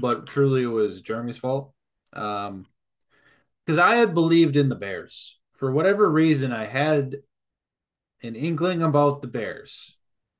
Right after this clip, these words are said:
And then there was, like, a slight question mark that Justin Fields would play.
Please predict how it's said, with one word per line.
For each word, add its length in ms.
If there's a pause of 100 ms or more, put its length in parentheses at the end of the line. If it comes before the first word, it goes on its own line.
(240)
And 140
then 160
there 180
was, 220
like, 160
a 80
slight 380
question 400
mark 260
that 100
Justin 360
Fields 280
would 160
play. 520